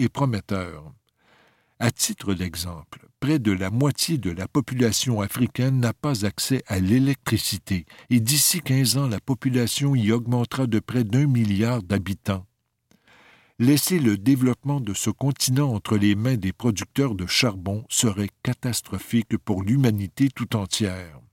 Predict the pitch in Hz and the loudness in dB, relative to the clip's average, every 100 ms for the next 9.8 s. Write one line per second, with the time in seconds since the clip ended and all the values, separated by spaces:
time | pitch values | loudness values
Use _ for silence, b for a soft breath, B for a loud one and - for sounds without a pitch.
0 | _ b b b b b b 120 117 147 | _ b b b b b b 2 4 6
1 | 147 151 - - 156 147 113 113 139 143 | 4 2 0 0 2 2 2 4 2 2
2 | 110 110 110 113 113 127 - 156 135 147 | 2 2 0 -2 -6 -4 0 2 2 2
3 | - 151 117 139 - 117 - 123 104 117 | 2 2 2 2 0 -8 2 4 6 4
4 | 139 113 - 104 101 117 101 117 120 - | 4 2 0 0 0 0 2 2 0 -2
5 | 117 120 135 127 110 104 101 95 98 - | -4 -2 0 0 2 2 0 -2 -4 -4
6 | 110 107 110 117 _ 156 131 113 87 87 | -2 0 -2 -6 _ 2 2 0 -4 -8
7 | 85 82 67 _ _ _ _ _ _ B | -10 -16 -20 _ _ _ _ _ _ B
8 | B B - 101 147 - 139 107 98 92 | B B -4 4 4 4 -2 2 0 2
9 | 127 87 78 - 98 98 104 - | 0 0 -4 -2 0 0 -2 -4